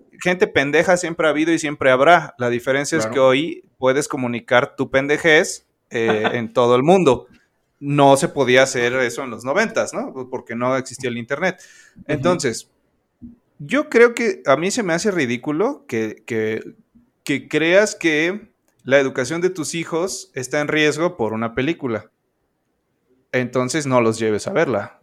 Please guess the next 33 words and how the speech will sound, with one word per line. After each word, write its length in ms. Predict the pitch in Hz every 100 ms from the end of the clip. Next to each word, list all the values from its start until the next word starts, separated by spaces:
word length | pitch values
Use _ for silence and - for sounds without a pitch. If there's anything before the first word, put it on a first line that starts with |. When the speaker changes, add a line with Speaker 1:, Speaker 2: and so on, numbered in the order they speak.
| _
Speaker 1:
O 80 | 117
sea, 720 | 135 120 117 113 113 110 107 - - _ _ - _ _ _
la, 280 | - 131 131
el, 280 | 135 135 131
el 140 | 139
cine 360 | 127 160 196 214
es 160 | 175 190
un, 400 | 175 170 156 139
es 180 | 139 139
un 240 | 147 143
sector 380 | 127 127 147 135
privado. 480 | - 110 156 175 123
Es 100 | 143
como 220 | 160 160
si, 200 | 127 127 -
si, 240 | - 135
es, 420 | - - 190 220 - -
para 180 | 165 151
mí 120 | 190
es 100 | 220
exactamente 580 | 226 220 - 196 185 185
lo 80 | 156
mismo 260 | 160 208
que 100 | -
decir, 340 | 117 113 160 143 - - -
"La 240 | 160 180
Coca-Cola 500 | 185 190 170 233 233
mata", 440 | 202 220 214 170
pues 280 | - 113 104
no 220 | 120 131
tragues 320 | 135 147 139 -
Coca-Cola, 520 | 113 110 - 214 208
carnal. 380 | 208 196 190